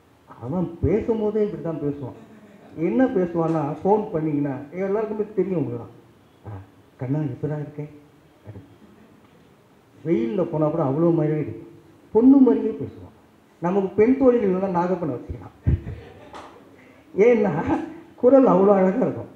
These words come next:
"எப்படா இருக்கேன்? நல்லா இருக்கேடா? ஸ்வீட்ல சாப்பிட்டா?" அப்படியே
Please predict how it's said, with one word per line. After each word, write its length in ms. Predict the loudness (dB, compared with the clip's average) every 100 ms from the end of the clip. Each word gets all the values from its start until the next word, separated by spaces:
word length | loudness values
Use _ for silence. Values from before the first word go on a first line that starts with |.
| -20 _ _ -8
"எப்படா 340 | -8 -6 -8
இருக்கேன்? 300 | -10 -12 -14
நல்லா 160 | -8 -8
இருக்கேடா? 380 | -8 -10 -12 -14 -14 -20 _ _ _ _ _ _
ஸ்வீட்ல 120 | -12
சாப்பிட்டா?" 400 | -10 -12 -14 -14 -16 -16 -20 _ _ -14
அப்படியே 440 | -6 -4 -4 -8